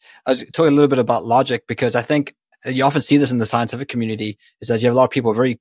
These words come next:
capable at doing sci-, scientific research and actually doing the, the work and get, getting results and producing the data.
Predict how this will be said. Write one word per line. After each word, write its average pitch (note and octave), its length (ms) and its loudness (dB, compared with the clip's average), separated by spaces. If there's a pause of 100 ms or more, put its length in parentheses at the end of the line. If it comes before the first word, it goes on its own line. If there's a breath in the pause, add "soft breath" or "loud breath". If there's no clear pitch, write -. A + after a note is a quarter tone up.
(120)
capable A#2+ 520 0
at G#2+ 140 -2 (180)
doing A#2 180 -2
sci-, A2 340 -2 (120)
scientific A2 500 -4
research A#2+ 400 0
and A2 60 -4
actually G#2+ 160 -6
doing A2+ 260 -2
the, G#2+ 280 -6 (100)
the A2+ 80 -2
work A#2+ 340 0
and G#2+ 200 -4
get, A2+ 180 -4 (220)
getting A3+ 260 -4
results A#2+ 440 0
and A2 220 -8
producing A#2+ 380 -6
the A#2 80 -4
data. B2+ 360 2